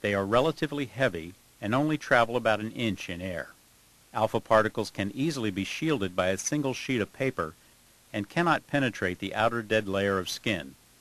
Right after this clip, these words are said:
So they pose no danger when their source is outside the human body.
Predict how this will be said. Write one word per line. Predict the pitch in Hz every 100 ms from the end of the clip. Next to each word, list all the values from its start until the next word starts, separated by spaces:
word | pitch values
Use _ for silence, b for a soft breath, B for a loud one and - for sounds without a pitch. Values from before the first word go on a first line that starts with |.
| _ _ _ _ _ _ _ _ _ _ -
So | - 110
they | 107
pose | - 135 131
no | 113 139
danger | 147 143 160 117 82
when | 87 98
their | 101 113
source | - 135 120
is | 98 104
outside | 101 95 - 98 95
the | 92
human | 95 90 87
body. | 107 92 69